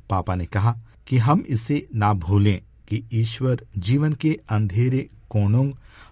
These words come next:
और हमारे शहरों में छिपे रहते हैं। हम उनकी उपस्थिति को उन चेहरों में पाते हैं जो दुख से ग्रसित हैं और जहां पतन विजय के रूप में नजर आती है।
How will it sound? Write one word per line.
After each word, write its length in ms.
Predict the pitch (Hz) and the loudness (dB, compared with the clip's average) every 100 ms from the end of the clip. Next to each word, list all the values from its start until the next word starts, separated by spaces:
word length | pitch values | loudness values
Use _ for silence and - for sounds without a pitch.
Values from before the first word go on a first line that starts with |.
| - | 0
और 100 | 113 | 2
हमारे 460 | 101 113 113 117 - | 4 4 4 2 -2
शहरों 500 | - 123 104 107 110 | -8 -2 0 2 4
में 180 | 110 110 - - - | 4 2 -4 -20 -12
छिपे 460 | - 120 120 113 - 107 | -2 0 2 0 -2 0
रहते 360 | 101 101 123 | 0 0 2
हैं। 300 | 110 113 - - - - - - | 4 4 0 -18 -20 -20 -20 -4
हम 180 | 151 196 - | 0 0 0
उनकी 280 | 123 123 160 - | -2 -2 -6 -6
उपस्थिति 600 | 113 113 110 - 110 117 | -2 -2 -2 -4 0 0
को 260 | 113 107 - - 127 | 2 0 -2 -6 0
उन 240 | 151 196 - - | 2 2 -2 -4
चेहरों 400 | 139 120 123 139 | 2 4 2 2
में 180 | 151 - - | -2 -4 -2
पाते 280 | 98 92 117 | 0 0 0
हैं 260 | 107 151 - 117 | 0 -2 -4 -4
जो 200 | 104 101 | 0 0
दुख 260 | 110 127 | 0 -2
से 280 | - 131 135 110 | -4 -4 -4 -4
ग्रसित 480 | 98 95 - 107 | -2 -2 0 -2
हैं 280 | - 95 - - - - - | 0 -4 -4 -20 -20 -14 -2
और 140 | 107 | 0
जहां 360 | 92 107 101 135 | 2 0 0 -2
पतन 460 | - 101 - 117 113 104 | -2 -4 0 0 0 -2
विजय 340 | 98 104 131 | 0 0 -2
के 140 | 107 | -2
रूप 220 | 101 110 117 | 0 0 2
में 180 | 117 117 104 | 0 0 0
नजर 440 | 98 95 104 101 - | 0 0 -2 -2 -4
आती 280 | 104 92 107 | -2 0 0
है। 220 | 95 95 | 0 -2